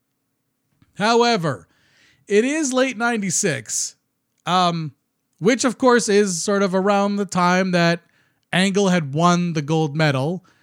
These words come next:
and when W W E kind of listened to his appeal to become a pro wrestler and then sort of just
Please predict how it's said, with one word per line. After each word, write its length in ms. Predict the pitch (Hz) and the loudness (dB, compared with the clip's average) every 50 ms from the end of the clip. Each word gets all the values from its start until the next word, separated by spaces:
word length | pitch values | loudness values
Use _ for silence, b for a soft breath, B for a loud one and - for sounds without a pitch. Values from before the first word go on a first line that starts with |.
| b b b b b b - | b b b b b b -2
and 600 | 160 170 175 175 175 170 170 165 160 147 - - - _ _ _ _ _ _ _ _ _ _ _ _ _ _ _ _ _ _ _ - | 0 0 2 2 2 0 0 -2 -4 -6 -10 -12 -16 _ _ _ _ _ _ _ _ _ _ _ _ _ _ _ _ _ _ _ -6
when 200 | 143 165 185 175 | -2 0 0 2
W 460 | 202 202 190 202 196 196 190 185 175 | 2 2 2 0 -2 -2 -2 -4 -6
W 560 | 165 156 151 143 - 185 175 170 175 165 165 | -8 -12 -12 -6 -4 -4 -2 0 0 0 0
E 260 | 170 170 170 170 160 | 0 -2 -2 -2 -4
kind 340 | - - - 180 170 170 165 | -6 -6 -6 -4 -2 -2 0
of 380 | 156 147 139 127 110 - - _ _ _ _ _ _ _ _ _ _ _ _ _ _ _ _ _ _ - | 0 -2 -2 -4 -6 -12 -20 _ _ _ _ _ _ _ _ _ _ _ _ _ _ _ _ _ _ -12
listened 600 | 151 151 180 240 269 - - 311 311 320 311 - | -6 -2 0 0 0 0 -2 -4 -4 -4 -6 -8
to 180 | - 302 311 311 | -6 -6 -4 -2
his 560 | 269 302 330 302 262 254 - - - - - _ _ _ _ _ - | -2 -4 -4 -6 -6 -8 -10 -12 -14 -16 -18 _ _ _ _ _ -12
appeal 640 | 208 - _ _ - - - 240 240 262 262 269 247 | -12 -12 _ _ -12 -10 -8 -8 -6 -4 -4 -6 -6
to 220 | - - 247 254 214 | -6 -6 -6 -6 -6
become 300 | 240 220 - - 247 254 | -6 -6 -6 -4 -2 -2
a 80 | 247 | -2
pro 180 | 196 - 269 247 | -4 -2 -4 -2
wrestler 380 | 226 240 240 - - 277 254 | -2 -2 -4 -4 -6 -6 -4
and 120 | 247 226 202 | -4 -4 -4
then 140 | 190 185 165 | -4 -4 -4
sort 180 | - 214 196 | -4 -2 -2
of 80 | 185 165 | -2 -2
just 280 | 165 180 147 - - | -4 -4 -6 -6 -8